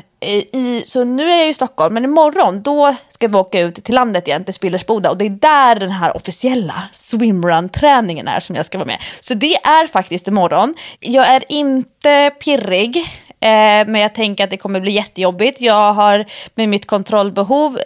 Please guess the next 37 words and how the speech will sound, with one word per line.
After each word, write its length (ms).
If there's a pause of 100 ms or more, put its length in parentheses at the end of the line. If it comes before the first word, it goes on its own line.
gjort 220
lite 180
research. 680
Jag 60
har 60
förstått 280
att 80
det 60
finns 220
tre 320
olika 560 (380)
simbanor. 1040
Det 80
finns 180
också 220
tre 300
olika 440 (280)
löpbanor. 1120
Jag 140
tror 240
att 120
jag 180
är 40
nog 160
en 80
sån 220
som 260 (100)
hellre 580 (720)
kör 540 (180)
flera 500
varv 460 (240)
på 160
den 160
korta 420
banan 680 (300)
än 340 (340)
i 140